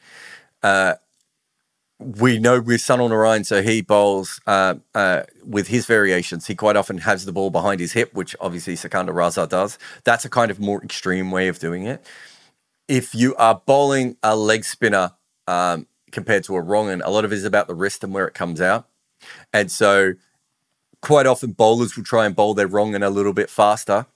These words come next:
than they bowl a leg spinner because wrong uns come out slower. That's one way that batters pick 'em. Another one is, uh, with, with the f-, so the sort of traditional way to bowl a leg spinner was sort of with, with two fingers on top and, and your, um, I don't know, is that the ring finger?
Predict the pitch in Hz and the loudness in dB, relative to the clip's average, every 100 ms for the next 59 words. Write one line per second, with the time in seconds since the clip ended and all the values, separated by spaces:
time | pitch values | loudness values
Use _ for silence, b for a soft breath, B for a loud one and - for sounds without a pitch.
0 | - 95 92 95 95 90 101 107 - 131 | -14 -8 -4 0 0 0 -2 -2 -2 0
1 | 156 170 B B - 90 90 101 92 - | -2 -6 B B -10 -4 -2 -2 -2 -4
2 | 95 95 - 107 117 95 76 82 85 82 | -2 -2 0 0 0 0 -4 -6 -4 -6
3 | 76 80 78 - 87 110 113 B B - | -2 -2 -2 -6 -4 -4 -6 B B -8
4 | 104 107 110 110 107 107 107 104 98 - | 0 2 2 2 2 2 4 4 2 -2
5 | - - 95 92 - - 92 92 - 107 | -8 0 2 2 0 -6 -6 -6 -6 -8
6 | 92 92 - _ - 104 107 95 107 - | -8 -8 -12 _ -12 -4 -2 -2 -4 0
7 | 127 104 104 131 139 110 107 98 104 95 | 0 0 -4 -4 -2 2 2 2 0 2
8 | 101 98 101 95 90 87 - 95 87 85 | -2 -4 -4 -4 -4 -8 -6 -4 -4 -4
9 | - b b _ _ - 95 85 101 95 | -10 b b _ _ -4 -4 -4 -8 -8
10 | - 120 120 113 95 95 82 90 85 - | -4 -4 -2 -2 -2 -4 -2 -4 -4 -6
11 | 87 80 - 82 80 76 78 76 _ _ | -10 -10 -12 -10 -10 -8 -8 -8 _ _
12 | - - 90 80 76 71 _ _ - - | -20 -10 -8 -8 -10 -14 _ _ -14 -14
13 | - - - 87 104 160 - 180 190 | -12 -10 -10 -8 -8 -8 -12 -14 -16